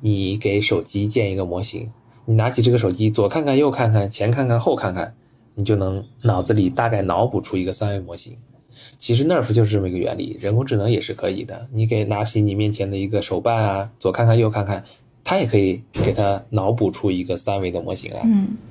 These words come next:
Speaker 1: 然后我们最近又看到一些二零二三年三月份 Berkeley 最新的论文，而且作者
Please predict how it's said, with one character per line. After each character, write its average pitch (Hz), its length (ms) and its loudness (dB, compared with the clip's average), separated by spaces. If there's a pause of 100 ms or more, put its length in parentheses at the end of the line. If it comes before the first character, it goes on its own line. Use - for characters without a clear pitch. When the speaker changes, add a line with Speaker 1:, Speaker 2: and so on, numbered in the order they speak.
(380)
Speaker 1:
然 123 160 4
后 147 80 6
我 127 80 8
们 113 140 8
最 139 120 8
近 127 320 4 (460)
又 131 160 4
看 127 220 0
到 113 180 6
一 113 100 6
些 110 460 4 (380)
二 131 140 2
零 123 140 4
二 120 600 2
三 127 260 -2
年 123 140 0
三 143 280 0
月 131 80 2
份 107 280 2
Berkeley 110 540 2 (160)
最 120 140 0
新 127 160 -2
的 123 80 0
论 104 160 0
文， 90 220 -4 (180)
而 110 60 -16
且 120 180 -2
作 131 220 -2
者 101 240 -2